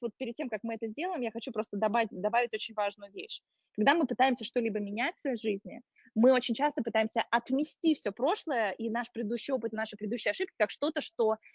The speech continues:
несёт в себе плохое и негативное. Но это неправильно.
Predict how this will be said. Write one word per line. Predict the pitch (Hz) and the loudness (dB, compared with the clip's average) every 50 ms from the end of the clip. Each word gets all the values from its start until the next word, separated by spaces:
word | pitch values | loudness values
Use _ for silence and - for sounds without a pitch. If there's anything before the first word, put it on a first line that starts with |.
| _ _ | _ _
несёт | - 240 226 - 320 320 - | 2 2 2 4 0 0 0
в | - | -2
себе | - 247 196 214 240 247 208 - _ _ _ _ | -2 -2 0 4 2 2 2 0 _ _ _ _
плохое | 233 220 208 - - 269 269 262 240 | 2 2 2 4 2 4 4 4 4
и | 220 | 2
негативное. | 214 208 190 208 208 _ - 240 175 185 175 - - _ _ _ _ _ _ _ _ 247 - | -2 -4 -4 -6 -6 _ -8 -8 -8 -8 -12 -16 -16 _ _ _ _ _ _ _ _ -2 2
Но | 220 240 247 - | 4 4 4 4
это | - 277 - 262 | 2 0 2 2
неправильно. | 254 240 208 240 247 240 226 214 190 180 175 - - | 2 2 2 4 6 6 6 4 2 -4 -8 -14 -16